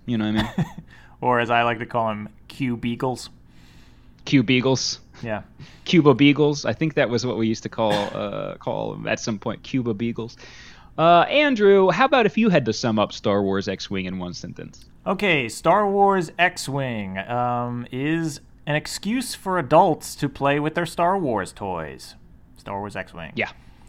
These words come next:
Speaker 2: Um,
Speaker 1: That's
Speaker 2: this,
Speaker 1: right.
Speaker 2: this game is all about collecting miniatures, miniature spaceships. And so they're
Speaker 1: Right.
Speaker 2: on,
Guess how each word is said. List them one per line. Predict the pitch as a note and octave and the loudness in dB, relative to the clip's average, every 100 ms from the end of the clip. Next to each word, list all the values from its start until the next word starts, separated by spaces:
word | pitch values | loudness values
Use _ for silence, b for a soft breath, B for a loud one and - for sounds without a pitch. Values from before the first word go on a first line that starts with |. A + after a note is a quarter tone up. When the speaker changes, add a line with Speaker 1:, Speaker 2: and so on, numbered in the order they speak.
| b b b | b b b
Speaker 2:
Um, | - A#2 A#2+ A#2+ A#2 A#2 | -6 -2 0 0 -2 -2
Speaker 1:
That's | A#2 | 0
Speaker 2:
this, | - | 4
Speaker 1:
right. | A2 - - - | 2 2 -10 -12
Speaker 2:
this | D3+ D#3+ | -2 -2
game | D#3+ D#3+ D#3 | 0 -2 -2
is | C3+ | -2
all | C#3+ D3+ | -2 0
about | C#3 C3+ - | 4 2 0
collecting | - A#2+ C3+ D3 - A2+ A2 G#2+ A2 | -10 -4 -4 -4 -8 -8 -6 -8 -8
miniatures, | B2+ C3 - F2+ E2+ - - - - - | -8 -10 -10 -10 -10 -12 -16 -20 -20 -10
miniature | B2+ D3+ - B2 | -6 -6 -6 -10
spaceships. | - C3 C#3 G2 - - - - - - | -6 -6 -6 -10 -12 -16 -16 -18 -20 -8
And | A2 G#2 G#2 | -6 -6 -6
so | A#2+ A2+ G#2+ G#2 b b b b b - | -4 -4 -4 -6 b b b b b -2
they're | A3+ | 2
Speaker 1:
Right. | C3+ | 4
Speaker 2:
on, | C#3 | 2